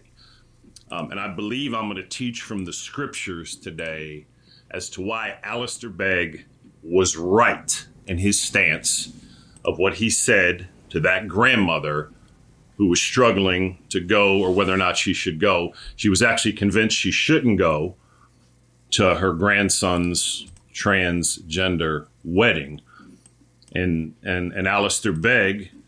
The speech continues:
uh, spoke to her with humility and grace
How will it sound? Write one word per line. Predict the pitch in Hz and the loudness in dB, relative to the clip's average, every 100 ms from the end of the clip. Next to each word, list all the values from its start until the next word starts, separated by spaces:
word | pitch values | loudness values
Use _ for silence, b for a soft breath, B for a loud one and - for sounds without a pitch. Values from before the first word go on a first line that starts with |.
| _ | _
uh, | 92 90 | -8 -4
spoke | 85 - - 113 104 - | -2 -4 0 0 0 -2
to | 98 | -4
her | 85 98 101 104 - b b | -2 0 0 -2 -6 b b
with | - 87 | -8 -6
humility | - 95 98 110 113 120 139 135 _ _ _ _ _ _ _ - | -2 0 2 2 2 0 -2 -6 _ _ _ _ _ _ _ -6
and | 87 90 78 | -2 0 -2
grace | 78 101 110 123 - - - | 0 2 2 0 -2 -4 -8